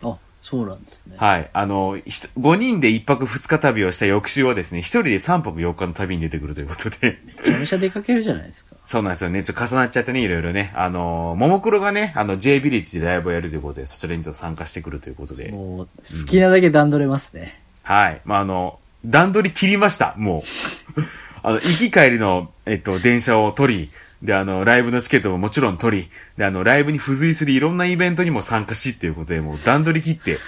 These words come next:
Speaker 2: もうあの、隙がないぐらい段取りました。
Speaker 1: やばいよ。
Speaker 2: うん。
Speaker 1: なんか今ちょっとおしっこ出ちゃいそうになり、なったよ。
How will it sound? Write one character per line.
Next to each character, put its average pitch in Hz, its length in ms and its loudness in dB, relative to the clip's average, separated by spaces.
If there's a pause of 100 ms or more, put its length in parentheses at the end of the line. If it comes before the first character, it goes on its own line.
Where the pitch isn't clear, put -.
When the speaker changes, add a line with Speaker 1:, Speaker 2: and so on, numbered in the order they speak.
(260)
Speaker 2:
も 110 140 2
う - 20 2
あ 95 60 0
の、 90 280 -4 (400)
隙 - 320 2
が 233 120 8
な 214 100 6
い 220 80 2
ぐ 202 80 2
ら 175 80 8
い 107 80 6
段 110 140 0
取 104 100 -2
り 101 60 -2
ま 95 40 -6
し - 60 -12
た。 - 80 -8
Speaker 1:
や - 60 -6 (1080)
ば 120 180 -6
い 92 80 -8
よ。 85 160 -12
Speaker 2:
う 90 100 -10
ん。 87 40 -4
Speaker 1:
な 78 80 -4
ん 73 60 -10
か 104 100 -12
今 98 160 -10
ち - 80 -12
ょ - 20 -20
っ - 40 -20
と 101 80 -8
お 98 60 -8
し - 120 -2
っ 240 80 -4
こ - 100 -6
出 156 120 2
ち 175 80 -2
ゃ 156 40 4
い 131 40 -2
そ - 120 -10
う 92 40 -8
に - 20 -10
な 90 60 -10
り、 87 140 -12 (160)
な 104 100 -12
っ 92 120 -12
た - 100 -16
よ。 - 100 -20